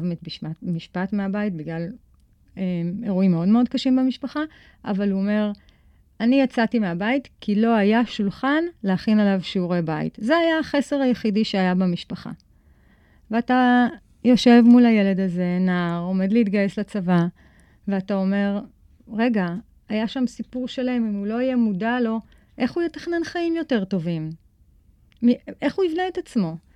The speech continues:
צריך לדבר על הסיבות האמיתיות, כי יש כאן הכחשה, כן? אם זה לא רק בשביל המטפל, אלא יש כאן ממש הכחשה של כל מה שלא צריך לקרות לו בחיים שוב, או שלא טוב שהוא יעביר אותו הלאה.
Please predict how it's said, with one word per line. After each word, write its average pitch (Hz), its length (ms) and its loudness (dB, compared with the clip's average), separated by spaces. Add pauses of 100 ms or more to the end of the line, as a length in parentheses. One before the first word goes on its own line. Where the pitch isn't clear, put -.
(220)
צריך 277 240 -2
לדבר 269 300 0 (100)
על 311 60 2
הסיבות 240 440 -2
האמיתיות, 269 640 0
כי 226 100 -4
יש 214 120 -2
כאן 277 140 2
הכחשה, - 600 -2 (800)
כן? 247 220 2 (100)
אם 220 140 4
זה 208 140 2
לא 202 80 4
רק 202 160 0
בשביל 190 280 -4
המטפל, 190 400 -2
אלא 214 140 0
יש 202 160 -2
כאן 311 120 0
ממש 247 340 2
הכחשה 294 560 -6
של 226 160 -4
כל 254 200 0
מה 285 100 0
שלא 254 220 -2
צריך 269 340 -6
לקרות 254 380 -2
לו 262 100 2
בחיים 254 420 4
שוב, 277 380 0 (360)
או 214 80 2
שלא 226 280 2
טוב 240 240 0
שהוא 285 280 -2
יעביר 185 380 0
אותו 165 280 -6
הלאה. 151 260 -6